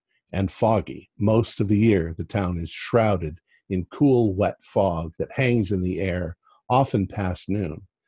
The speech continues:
Today is one of those foggy days. Near the center of town is a tackle shop, aptly named the Bass Hole, owned and operated by Margaret Bentley, wife of Dirk Bentley, a local fisherman.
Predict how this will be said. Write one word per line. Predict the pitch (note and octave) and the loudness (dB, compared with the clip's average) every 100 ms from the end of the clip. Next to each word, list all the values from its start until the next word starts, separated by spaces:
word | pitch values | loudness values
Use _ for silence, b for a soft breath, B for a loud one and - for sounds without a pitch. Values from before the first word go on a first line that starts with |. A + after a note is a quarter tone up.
| _ _ - | _ _ -2
Today | E3 D#3+ D3+ | 2 6 6
is | A#2+ - | 4 2
one | G#2 | 2
of | G#2 | 2
those | F2 E2+ | 0 -4
foggy | - F2+ E2 D#2 F#2 | -4 -2 -2 -4 -4
days. | G2 F2+ D#2 - - _ _ _ _ _ _ _ _ _ _ - | -2 -2 -4 -10 -18 _ _ _ _ _ _ _ _ _ _ 0
Near | C#3 | 2
the | C#3+ | 2
center | C3 - A3 A#3+ | 2 2 4 4
of | A3 | 2
town | - G#2+ D#2+ D#2+ F2+ C3 D#3 - | -2 -4 -2 -2 -4 -4 -8 -6
is | G2 | -4
a | G2 | -4
tackle | - - D#3+ D#3+ G2 | -6 -2 -2 -2 -6
shop, | F#2 - D2+ C#2 - _ _ _ _ - | -6 -6 -6 -6 -10 _ _ _ _ -2
aptly | B2+ C#3 C#3+ C#3 | 0 2 4 4
named | A2 G#2+ G#2 - | 6 4 2 0
the | G2+ F#2 | -2 -2
Bass | E2+ F#2+ F2+ - | 2 0 0 -2
Hole, | F#2 D#2 D#2 A#2+ _ _ _ _ _ _ _ _ _ | -2 -2 -4 -10 _ _ _ _ _ _ _ _ _
owned | C3 D#3+ E3+ | 4 6 6
and | D3 | 6
operated | C#3+ B2 B2+ A#2 A2+ G2+ | 4 2 2 2 4 2
by | G2+ G2+ | 2 4
Margaret | G2 G2+ G2+ G2+ F2 | 4 4 2 0 -2
Bentley, | - A#2 - D2+ F#2+ A2 G#2 | 0 0 0 -6 -6 -4 2
wife | G#2 G2+ | 2 2
of | G2 F2+ | -2 2
Dirk | E3+ F3 - | 2 2 0
Bentley, | F2 - F#2+ C3 | -4 -4 -6 -4
a | G#2+ | -4
local | F#2+ F2+ G2 | -2 -2 -4
fisherman. | - F#2+ - F#2 D#2 - | 0 0 0 -6 -10 -14